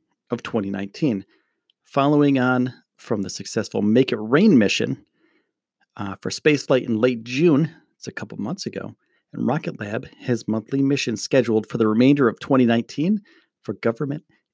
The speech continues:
and commercial small satellites. Rocket Lab is a cool, cool company. Uh, they're kind of startup. They're kind of small, but they're doing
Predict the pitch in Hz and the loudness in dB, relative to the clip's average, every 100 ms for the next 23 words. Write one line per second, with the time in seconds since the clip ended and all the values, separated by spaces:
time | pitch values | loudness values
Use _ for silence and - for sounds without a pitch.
0 | - 110 - 104 101 117 131 - 147 151 | -6 -6 -4 -4 -2 -2 -4 -8 -8 -10
1 | _ - - - 107 104 104 _ - - | _ -14 -10 -4 -2 -2 -6 _ -8 -2
2 | 117 113 107 - - - - _ _ _ | 0 -2 -4 -12 -10 -12 -12 _ _ _
3 | _ _ - 160 190 175 165 156 127 123 | _ _ -2 0 0 2 2 2 -2 -4
4 | - - 143 110 98 - _ _ _ _ | -6 0 4 4 0 -8 _ _ _ _
5 | _ _ _ _ _ _ _ - 139 - | _ _ _ _ _ _ _ -2 0 0
6 | 107 98 101 - _ _ _ _ _ _ | -4 -6 -8 -12 _ _ _ _ _ _
7 | - 101 98 - _ _ _ 120 127 113 | -12 -10 -10 -14 _ _ _ 2 4 4
8 | 95 _ _ _ _ _ _ _ _ _ | 0 _ _ _ _ _ _ _ _ _
9 | - 151 - - - 139 208 202 _ _ | -2 -2 -4 -8 -2 0 0 -6 _ _
10 | _ _ _ _ - - 190 139 - 131 | _ _ _ _ -8 -2 -2 -2 -2 -2
11 | 180 240 - _ _ _ - 123 147 147 | 0 -4 -8 _ _ _ -10 -4 0 0
12 | 135 - 165 165 147 156 | -2 -2 4 6 6 2